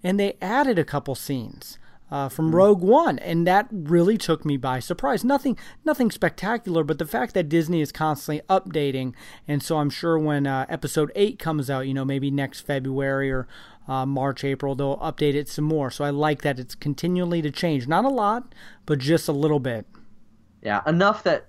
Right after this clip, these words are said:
Speaker 2: the true fans notice.
Speaker 1: Mm-hmm.
Speaker 2: So, it's great, as usual.
Speaker 1: Yep, and so then, yeah, we're, uh, out of the park, uh, last night in Coronado, and then we flew out early the following morning back to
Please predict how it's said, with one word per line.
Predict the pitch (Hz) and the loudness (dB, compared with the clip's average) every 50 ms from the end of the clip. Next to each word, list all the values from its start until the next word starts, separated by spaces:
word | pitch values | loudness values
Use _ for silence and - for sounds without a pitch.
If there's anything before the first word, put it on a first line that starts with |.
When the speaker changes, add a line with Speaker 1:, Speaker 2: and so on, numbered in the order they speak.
| - - | -18 -10
Speaker 2:
the | 131 139 135 | -8 -8 -8
true | 131 - - 156 147 | -6 -6 -4 -4 -4
fans | 135 - 139 123 113 107 101 98 - - | -4 -4 -2 -2 -2 -4 -6 -8 -10 -10
notice. | 95 87 80 - 64 - - | -10 -8 -8 -10 -10 -2 2
Speaker 1:
Mm-hmm. | 175 175 165 143 190 185 175 151 - - - - - - - - - - - - - - - - _ - _ _ | 4 4 4 4 2 0 -2 -4 -6 -12 -18 -20 -20 -20 -20 -20 -20 -20 -20 -20 -20 -20 -20 -20 _ -20 _ _
Speaker 2:
So, | - 80 60 - - - - | -12 -12 -12 -12 -16 -6 -2
it's | 123 123 123 123 123 - | 0 2 2 2 0 0
great, | - 151 156 165 151 - - - - | 0 0 2 2 0 -2 -8 -10 -2
as | - 110 113 123 | 0 0 2 2
usual. | 131 135 143 143 127 110 113 - - - - | 2 0 0 0 -2 -4 -6 -8 -10 -12 -6
Speaker 1:
Yep, | - 147 156 196 208 - | -2 0 0 0 0 -2
and | 180 147 | -4 -4
so | - - 175 165 160 165 | 0 2 4 4 4 4
then, | 156 151 165 180 180 180 | 2 2 2 2 2 2
yeah, | 170 190 233 247 | 2 2 2 2
we're, | 202 165 151 151 151 156 | 2 2 2 2 4 4
uh, | 151 151 151 151 151 151 151 151 151 156 - | 4 4 4 4 4 4 4 4 2 2 0
out | - 156 165 | 0 0 2
of | 190 180 | 2 0
the | 156 | 0
park, | - - - 156 160 185 226 277 285 - - - | -4 -2 0 2 4 4 4 4 0 -2 -4 -4
uh, | 151 143 139 135 135 135 131 131 131 - - - - - - - - | -2 -2 0 0 0 0 -2 -2 -4 -6 -12 -18 -20 -20 -20 -10 -2
last | 143 151 165 - - - | 2 2 2 2 0 -2
night | 180 185 | 0 0
in | 190 185 | 0 -2
Coronado, | 156 - 180 175 165 160 151 160 185 220 247 233 | 0 2 2 2 2 2 2 2 2 2 0 0
and | 190 160 | 0 0
then | 151 151 165 170 160 | 0 0 -2 -2 -2
we | 151 151 147 143 | -2 -2 -4 -4
flew | 135 - - - 151 156 175 185 | -6 -8 -12 -6 -2 0 2 2
out | 185 180 175 165 - | 2 2 0 -2 -2
early | 170 156 165 185 196 208 214 | -2 -2 0 0 0 0 -2
the | 202 180 | -2 -4
following | - - 190 185 190 196 190 175 165 | -4 -2 0 0 0 0 0 0 0
morning | 156 160 175 196 214 220 208 170 | 0 0 0 -2 -2 -2 -4 -4
back | 139 147 160 165 - | -4 -4 -6 -6 -10
to | - - 175 165 165 165 160 | -8 -4 -2 0 0 0 -2